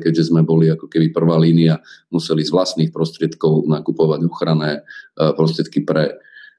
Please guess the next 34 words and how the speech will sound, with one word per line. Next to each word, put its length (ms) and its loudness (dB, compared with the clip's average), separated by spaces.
kompetenčný 720 2
rámec, 320 4
ktorý 240 0
s 160 0
nami 160 6
nemá 480 4
takmer 400 4
nič 320 0
spoločné, 960 2
a 120 2
zásobovať 720 0
ochrannými 400 0
prostriedkami, 720 0
ktoré 240 0
sme 160 2
museli 320 -2
nakupovať 560 -2
aj 120 2
z 80 -10
vlastných 320 0
rozpočtových 640 -2
zdrojov. 320 2
Dodnes, 320 2
dnes 400 2
o 320 4
tom 160 4
debata 400 2
na 160 2
úrovni 400 2
štátu, 400 -2
akým 240 -2
spôsobom 560 0
toto 160 -4
sanovať. 480 2